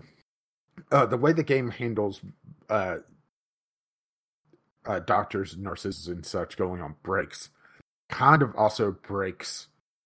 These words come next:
if you pardon the term or phrase, uh, the specialization.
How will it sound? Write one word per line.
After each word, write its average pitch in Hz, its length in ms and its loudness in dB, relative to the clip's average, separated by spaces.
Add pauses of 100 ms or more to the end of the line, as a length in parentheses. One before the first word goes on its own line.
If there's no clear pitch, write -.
(200)
if 95 80 -10
you 98 80 -4
pardon 98 280 0
the 90 60 -6
term 95 260 -4
or 78 60 -10
phrase, 120 560 4 (600)
uh, 104 120 4
the 92 120 -8
specialization. 107 960 -2